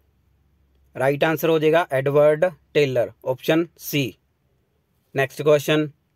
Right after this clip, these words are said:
ਕਿਸ ਖੂਨ ਦੀ ਕਿਸਮ ਨੂੰ ਸਰਵ ਵਿਆਪੀ ਦਾਨੀ ਕਿਹਾ ਜਾਂਦਾ ਹੈ? ਇਸ ਦਾ ਰਾਈਟ ਆਨਸਰ ਹੋ ਜਾਏਗਾ ਆਪਸ਼ਨ A,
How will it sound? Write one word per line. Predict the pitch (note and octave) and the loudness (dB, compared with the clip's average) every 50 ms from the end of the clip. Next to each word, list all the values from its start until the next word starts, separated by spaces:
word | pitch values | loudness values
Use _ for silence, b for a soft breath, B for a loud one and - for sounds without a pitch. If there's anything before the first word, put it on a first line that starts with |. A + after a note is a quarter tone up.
| _ _ _ _ _ _ _ _ _ _ _ _ _ _ | _ _ _ _ _ _ _ _ _ _ _ _ _ _
ਕਿਸ | - D#3+ E3 D#3 - D#3 | -4 -4 -4 -4 -4 -6
ਖੂਨ | - E3+ D#3+ D#3+ D#3+ | -2 0 2 2 2
ਦੀ | D#3+ F3 E3 | 2 0 -2
ਕਿਸਮ | - E3 - F3 E3 D#3 | -2 -4 -2 -2 0 2
ਨੂੰ | D#3 E3 E3+ | 2 2 0
ਸਰਵ | - E3 D#3 D#3 D#3 E3 | 0 0 -2 -2 -2 -4
ਵਿਆਪੀ | D#3 E3 D#3+ D#3 C#3+ - E3 D#3+ | -2 0 0 0 -2 -2 -4 -2
ਦਾਨੀ | D3+ D#3 D3 D3 D3 D#3 E3+ F3 F3 _ _ | 0 0 0 0 0 0 0 0 -2 _ _
ਕਿਹਾ | - D3+ D3 D3 D3 | -4 -2 0 0 2
ਜਾਂਦਾ | C#3+ C#3+ C#3 C3+ C3+ B2 | 0 0 0 0 0 -2
ਹੈ? | A#2+ A#2+ A2 F#2 - _ _ _ _ _ _ _ _ _ _ _ _ _ _ _ _ _ _ _ _ _ _ _ _ _ _ _ _ _ _ _ _ _ _ _ _ _ _ _ _ _ _ _ - | -2 -2 -4 -4 -6 _ _ _ _ _ _ _ _ _ _ _ _ _ _ _ _ _ _ _ _ _ _ _ _ _ _ _ _ _ _ _ _ _ _ _ _ _ _ _ _ _ _ _ -8
ਇਸ | C#3+ C#3 C3 | -8 -4 0
ਦਾ | D3+ D#3+ D#3+ | 0 0 2
ਰਾਈਟ | D#3+ D3 D3 D3+ D3+ | 2 2 0 2 0
ਆਨਸਰ | E3+ E3 D#3 E3+ D#3 | 0 0 0 0 0
ਹੋ | D3+ D#3 | 0 2
ਜਾਏਗਾ | D3+ D#3 D#3 D#3+ D#3+ | 4 4 4 4 4
ਆਪਸ਼ਨ | D#3 C#3 - - F3 D#3 E3 F#3+ F#3+ - _ _ _ _ _ _ _ _ _ _ _ _ _ _ _ _ _ _ _ _ - | 2 0 -2 -2 -2 0 0 0 -2 -6 _ _ _ _ _ _ _ _ _ _ _ _ _ _ _ _ _ _ _ _ -2
A, | D#3 D3+ C#3+ B2 G2+ | 0 0 0 -2 -4